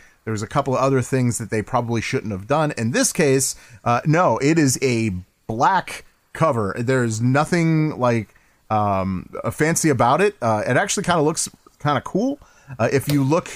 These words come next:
at the, uh, uh, they, they even have a, a picture of it up close. You can, you can see,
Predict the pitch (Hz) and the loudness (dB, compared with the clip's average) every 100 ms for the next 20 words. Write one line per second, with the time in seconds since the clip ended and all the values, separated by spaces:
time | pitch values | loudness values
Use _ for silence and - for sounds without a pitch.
0 | 185 135 135 135 131 127 120 120 - 113 | -2 0 0 0 2 2 2 0 0 0
1 | 104 98 95 95 - 92 - 120 113 123 | 0 0 -2 -6 -6 -8 -6 -6 0 0
2 | 117 117 127 123 120 113 107 101 107 - | 0 0 0 2 0 0 0 0 -4 -4
3 | 131 - 113 104 107 104 - 117 101 107 | -6 -2 -2 -2 -4 -8 -6 -6 -4 -8
4 | 104 98 107 101 95 - 107 95 | -6 -6 -6 -14 -8 -6 -4 -6